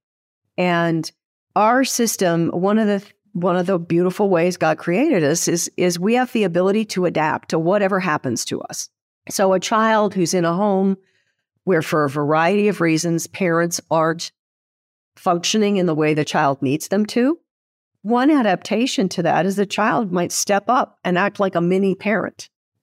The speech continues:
especially if there are other children in the home. We call it parentification. So that's an adaptation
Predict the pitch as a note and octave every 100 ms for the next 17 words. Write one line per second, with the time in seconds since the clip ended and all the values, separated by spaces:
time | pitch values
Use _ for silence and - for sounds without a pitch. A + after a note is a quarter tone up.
0 | E3+ - A3 G#3 - F3+ - E3+ D#3 D#3
1 | - F3 C#3 C3+ D3 C#3 - - _ _
2 | _ _ _ _ - E3+ F3+ D#3+ - E3
3 | D#3+ C#3 - - F3+ D#3+ - F3 - _
4 | _ _ - A3+ B3+ C4 C4+ G#3 G3+ G#3+
5 | B3+ B3+ - F3 D#3 - D3 D3